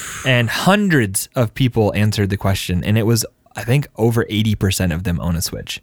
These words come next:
Speaker 1: Yeah.
Speaker 2: So
Speaker 1: Sounds about right.
Speaker 2: if you're one of, like, if you're one of the vast majority of the seven billion people in the world who own a Switch, just buy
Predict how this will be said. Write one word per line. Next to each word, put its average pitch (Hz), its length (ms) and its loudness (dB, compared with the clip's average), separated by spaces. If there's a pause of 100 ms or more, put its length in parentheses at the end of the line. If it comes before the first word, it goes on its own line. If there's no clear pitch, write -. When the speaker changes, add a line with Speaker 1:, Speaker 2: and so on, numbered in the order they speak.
(120)
Speaker 1:
Yeah. 95 420 -6 (120)
Speaker 2:
So 101 280 2
Speaker 1:
Sounds 98 180 2
about 92 220 2
right. 90 180 -8
Speaker 2:
if - 160 -6
you're 196 160 2
one 220 160 0
of, 196 120 -2
like, 170 180 0
if 170 120 -2
you're 190 140 2
one 196 140 2
of 190 100 2
the 185 80 0
vast 143 320 0
majority 120 580 2
of 101 160 -2
the 107 100 0
seven 107 280 0
billion 107 220 2
people 117 160 0
in 117 60 2
the 113 60 2
world 107 180 2
who 113 100 2
own 113 240 2
a 110 40 0
Switch, - 380 -2
just - 240 -6
buy 131 320 0